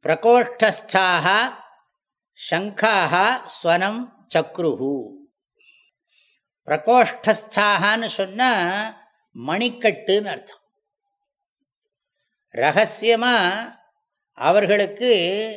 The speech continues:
விருந்தளிக்கிறதுக்காக நெற்கதிர்களை, ஷாலீனு, ஷாலீனுன்னா நெற்கதிர்களை எல்லாம் ரகசி அவக்னந்தியாகா, ரகசியமா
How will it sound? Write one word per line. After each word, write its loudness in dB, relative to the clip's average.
விருந்தளிக்கிறதுக்காக 2
நெற்கதிர்களை, 2
ஷாலீனு, 0
ஷாலீனுன்னா 0
நெற்கதிர்களை 0
எல்லாம் -2
ரகசி 0
அவக்னந்தியாகா, 0
ரகசியமா 0